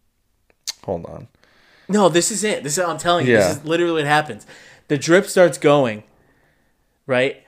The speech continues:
Speaker 2: And then
Speaker 1: Right.
Speaker 2: it's about to hit something. So then he, like, <laughs> like, pushes it to move over, but then, then it starts to hit something else.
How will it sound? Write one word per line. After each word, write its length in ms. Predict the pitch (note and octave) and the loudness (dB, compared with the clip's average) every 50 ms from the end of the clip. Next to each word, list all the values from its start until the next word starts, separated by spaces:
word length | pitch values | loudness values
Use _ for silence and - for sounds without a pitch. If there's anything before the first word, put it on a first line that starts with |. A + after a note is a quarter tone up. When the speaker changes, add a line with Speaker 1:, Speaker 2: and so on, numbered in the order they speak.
| _ _ | _ _
Speaker 2:
And 140 | D#3+ D3 D3 | -6 -4 0
then 60 | C3+ | 2
Speaker 1:
Right. 160 | B2 A2+ G#2 G2 | 4 4 4 2
Speaker 2:
it's 60 | F#2 - | 2 0
about 220 | - C#3 C#3+ D3+ D3 | 2 2 2 2 0
to 60 | C#3 | -4
hit 200 | B2+ D3 C#3 - | -8 -8 -8 -8
something. 380 | - B2+ A2 - - A2 A2+ C3+ | -10 -10 -12 -12 -16 -16 -14 -10
So 140 | - C#3+ | -8 -6
then 160 | C3+ C#3+ C#3 C#3 | -6 -6 -6 -6
he, 140 | D3+ D3+ | -6 -6
like, 220 | C#3+ C#3+ B2+ - - - - - - - - - - - - - | -4 -4 -4 -6 -8 -14 -18 -18 -18 -18 -18 -20 -20 -20 -16 -16
<laughs> 540 | - - - _ - - - - - _ | -16 -16 -16 _ -18 -18 -18 -20 -16 _
like, 200 | - D3+ C#3 D3 | -10 -10 -10 -10
pushes 360 | - - E3+ D#3+ - E3+ D3+ D3+ | -8 -8 -6 -6 -6 -6 -4 -4
it 120 | D3 D3 | -4 -4
to 100 | - C#3+ | -6 -8
move 260 | C#3+ D3 D3 C#3+ B2+ C3 | -8 -6 -6 -6 -4 -2
over, 320 | C3 C3+ C#3 C3 A#2 A2 | -2 -2 -2 -4 -8 -10
but 160 | - B2+ - | -10 -8 -8
then, 200 | - C3 B2 A#2+ | -6 -6 -6 -2
then 220 | A#2+ C#3+ E3 E3+ D#3+ | -2 0 0 0 -2
it 120 | D3 - | -4 -4
starts 300 | - - C#3+ C3+ C3+ - | -4 -2 -2 -2 -2 -4
to 80 | C#3 C3 | -6 -8
hit 120 | C3+ C3 | -8 -8
something 260 | - C3+ A#2+ A#2 A#2 C#3+ | -8 -10 -8 -6 -4 -2
else. 260 | D3+ C#3 A2 - | -2 -2 -4 -8